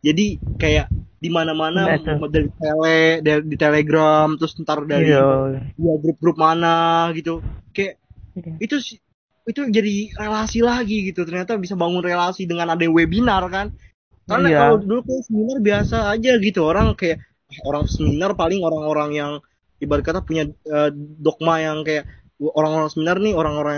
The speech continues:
Speaker 1: yang terpilih atau orang-orang yang, eh, ibarat kata ah,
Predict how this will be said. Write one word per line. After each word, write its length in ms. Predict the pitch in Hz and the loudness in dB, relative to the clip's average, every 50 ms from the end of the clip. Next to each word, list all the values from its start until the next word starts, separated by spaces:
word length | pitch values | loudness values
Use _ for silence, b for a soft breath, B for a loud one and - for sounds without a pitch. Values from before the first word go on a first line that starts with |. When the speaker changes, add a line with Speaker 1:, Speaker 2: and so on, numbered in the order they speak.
| 143 | -4
Speaker 1:
yang 80 | 147 143 147 147 147 _ - | -6 -8 -10 -12 -14 _ -18
terpilih 320 | 147 - 165 175 214 220 185 | -6 0 2 4 4 4 4
atau 180 | 165 151 143 143 | 2 2 0 -2
orang-orang 480 | 143 143 143 143 143 147 143 143 147 | -2 -4 -4 -6 -6 -6 -6 -6 -6
yang, 240 | 143 143 139 139 139 139 135 135 139 139 139 139 139 | -6 -6 -6 -6 -8 -10 -10 -10 -10 -10 -10 -10 -12
eh, 340 | - _ 139 139 131 131 135 131 | -16 _ -20 -18 -16 -16 -16 -12
ibarat 220 | 131 135 131 127 - | -10 -8 -8 -6 -6
kata 340 | 139 139 - 180 170 - - - - - - _ _ - | -6 -2 -2 -2 0 -2 -4 -6 -8 -12 -14 _ _ -6
ah, 160 | 170 185 170 | -4 -4 -4